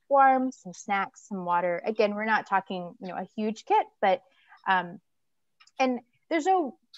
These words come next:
kind of right or wrong answer too when we think about, okay, where we're going to start with building a kit. Eh, you know, what makes the most sense for you, your family,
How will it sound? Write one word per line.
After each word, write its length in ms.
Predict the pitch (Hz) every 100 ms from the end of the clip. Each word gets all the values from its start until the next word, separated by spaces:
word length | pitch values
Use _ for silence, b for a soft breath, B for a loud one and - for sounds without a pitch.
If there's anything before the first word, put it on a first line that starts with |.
| - _
kind 120 | 277
of 60 | 269
right 320 | 208 214 214
or 80 | 220
wrong 300 | 202 190 185
answer 320 | 180 185 196
too 260 | 190 240 285
when 140 | 220
we 120 | 190
think 240 | 180 190 185
about, 300 | 180 170 160
okay, 160 | 180 185 180 -
where 280 | 208 208 208
we're 120 | 196
going 240 | 185 175
to 80 | 170
start 360 | - - 175 185
with 140 | 196 190
building 300 | 190 190 196
a 60 |
kit. 320 | 196 214 196 - _ _ _ _ _ _ _ _ _ -
Eh, 100 | 185 - - 254
you 80 | 233
know, 80 |
what 200 | 220 240
makes 220 | 254 254 -
the 100 | 240
most 240 | 208 -
sense 300 | 196 208 - -
for 80 | 185
you, 540 | 185 220 214 214 214 -
your 160 | 175 -
family, 640 | 202 196 196 190 185 185